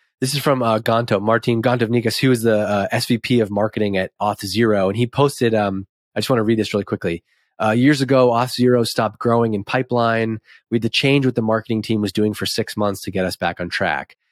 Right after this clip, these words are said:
It was a hard decision, but required bold decisions." He basically said they had forty people on the marketing team. They took twenty of those people and focused them on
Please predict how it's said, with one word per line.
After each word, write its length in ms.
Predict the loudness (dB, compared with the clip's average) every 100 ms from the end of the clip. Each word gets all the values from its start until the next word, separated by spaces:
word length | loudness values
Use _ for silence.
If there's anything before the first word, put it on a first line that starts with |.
| _
It 40 | -4
was 120 | -2
a 40 |
hard 220 | 2 2
decision, 540 | 0 -2 0 0 0 -2
but 240 | -2 -4
required 500 | -4 -4 -2 0 0
bold 200 | -2 -4
decisions." 680 | -4 -2 0 0 0 -2 -6 _ _ _ _
He 160 | -2 0
basically 280 | 2 2 2
said 280 | 2 0
they 100 | 0
had 240 | 0 0 -2
forty 300 | 2 2 2
people 280 | 0 0 2
on 100 | 2
the 60 |
marketing 360 | 0 0 0 -4
team. 440 | 0 0 0 -4 -10 _ _
They 80 | -4
took 220 | -4 -8
twenty 520 | -10 -2 0 4 2 2
of 200 | 0 2
those 200 | 2 0
people 580 | -4 -2 0 0 -2 -6 _ -6
and 140 | -6
focused 500 | 0 2 2 0 0
them 220 | 0 0
on 160 | 0